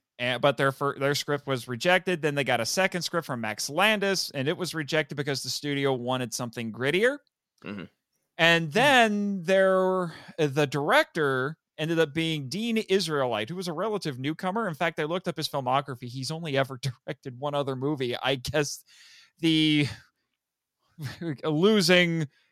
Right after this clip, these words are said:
Speaker 1: the studio a, a pile of money on this basically killed his directing career, unfortunately. But he told I G N that he, the film would be, quote,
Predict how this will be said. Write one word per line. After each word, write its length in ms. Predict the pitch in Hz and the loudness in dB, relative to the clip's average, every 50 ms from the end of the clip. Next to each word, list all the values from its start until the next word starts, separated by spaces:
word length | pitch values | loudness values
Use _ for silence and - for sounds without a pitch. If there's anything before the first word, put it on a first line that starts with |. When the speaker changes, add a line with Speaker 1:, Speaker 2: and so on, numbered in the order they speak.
| _ _ | _ _
Speaker 1:
the 100 | - 160 | -2 0
studio 480 | 143 - - 202 196 180 170 160 156 147 | 0 2 4 4 6 8 8 8 10 10
a, 140 | 139 135 131 | 8 8 6
a 180 | 127 - 165 - | 4 4 2 2
pile 400 | - - 180 180 180 170 160 156 | 4 4 4 6 6 6 4 4
of 80 | 147 | 4
money 280 | 147 160 175 170 156 143 | 4 4 4 4 4 4
on 160 | 135 131 127 123 | 4 2 4 4
this 240 | 131 131 127 - - _ - - _ _ | 2 2 2 0 -4 _ -20 -20 _ _
basically 420 | - 139 139 139 - 143 - 135 120 | -2 0 0 0 0 -2 -4 -4 -4
killed 240 | - 139 139 123 127 | -2 -2 -2 -2 -2
his 100 | 117 107 | -6 -4
directing 460 | - 120 127 135 131 - 123 117 113 | -2 0 0 0 0 -2 -6 -8 -8
career, 360 | - 117 110 110 113 117 113 | -8 -8 -6 -6 -4 -4 -4
unfortunately. 800 | 110 110 - - 117 113 107 - 117 113 117 107 113 117 120 123 - - - - - - - _ _ | -6 -8 -8 -8 -8 -8 -8 -8 -8 -8 -8 -6 -6 -6 -8 -8 -12 -20 -20 -20 -20 -20 -20 _ _
But 160 | - 156 151 156 | 2 2 2 2
he 440 | 139 165 143 170 226 247 247 240 196 | 2 0 0 2 2 2 0 0 -2
told 680 | - - - - 339 359 302 185 156 143 143 147 170 - | -4 -8 0 2 6 6 8 8 6 4 4 2 0 0
I 240 | - 156 160 180 180 180 | 2 2 4 4 2 0
G 300 | 143 147 165 165 170 175 | -2 -4 -4 -2 0 2
N 440 | 165 147 131 120 117 113 123 139 - _ _ _ _ _ _ _ _ _ _ _ _ 139 | 2 2 2 2 0 -2 -6 -8 -12 _ _ _ _ _ _ _ _ _ _ _ _ -2
that 340 | 123 135 135 135 135 127 - - | 2 6 6 8 6 4 2 -4
he, 220 | 135 123 139 151 - | -8 -8 -8 -8 -4
the 440 | 147 135 120 117 120 127 131 123 120 | -4 -4 -2 -2 0 2 2 2 2
film 440 | - - - 202 202 202 185 160 135 | 0 -2 0 2 2 2 2 0 0
would 220 | 143 170 175 160 135 | 2 2 2 2 2
be, 180 | 156 151 147 | 2 2 2
quote, 400 | 139 - - 175 160 156 135 - | 0 0 2 4 4 4 2 -2